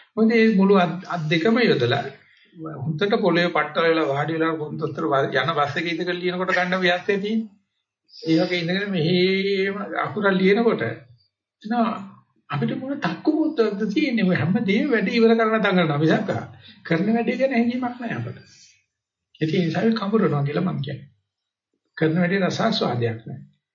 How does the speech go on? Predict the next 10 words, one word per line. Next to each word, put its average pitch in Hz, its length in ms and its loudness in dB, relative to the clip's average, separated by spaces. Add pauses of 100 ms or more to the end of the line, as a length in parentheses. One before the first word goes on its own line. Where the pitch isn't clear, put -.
(280)
ඒ 180 200 0
නිසා 170 220 -6
මේ 160 200 0
නැවතිල්ල 156 460 -2
වැඩ 180 220 2
කරනකොට 196 460 -2 (160)
මේ 214 200 -4
පොළොවට 196 420 0
උනත් 196 240 0
දැනෙනවා. - 1120 -12